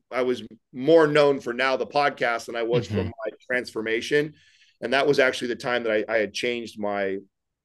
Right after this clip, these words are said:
Speaker 1: my actual Instagram handle. So my Instagram handle and all this, all that stuff used to be We Love to Hate Adam. And that was my old boot camp business name. And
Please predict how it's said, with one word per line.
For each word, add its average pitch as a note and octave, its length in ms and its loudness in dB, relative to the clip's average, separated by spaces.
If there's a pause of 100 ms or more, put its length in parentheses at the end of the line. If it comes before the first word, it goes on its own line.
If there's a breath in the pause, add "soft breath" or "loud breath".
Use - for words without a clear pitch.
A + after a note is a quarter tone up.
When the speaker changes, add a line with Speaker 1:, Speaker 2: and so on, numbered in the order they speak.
(180)
Speaker 1:
my G#2+ 240 -2
actual A2 380 -2
Instagram G#2+ 480 -6
handle. G#2+ 320 -4
So G#2+ 100 -14
my A#2 120 -4
Instagram C3+ 380 -2
handle B2 440 0
and A2+ 80 -2
all A#2+ 80 0
this, A2+ 100 -4
all C3+ 140 -2
that D3 120 0
stuff C#3 140 -2
used C3 120 -8
to A#2+ 40 -14
be A#2 120 -6
We A#2 120 -8
Love A#2 200 -2
to A2 80 -2
Hate A2 140 -4
Adam. G2 340 -6 (1120)
And A2 100 -8
that A#2+ 80 0
was A2+ 100 -4
my A2 300 0 (260 soft breath)
old C#3 320 8
boot C3+ 240 0
camp A#2 300 0
business B2 360 -6
name. C3+ 320 -2 (760 soft breath)
And B2 580 2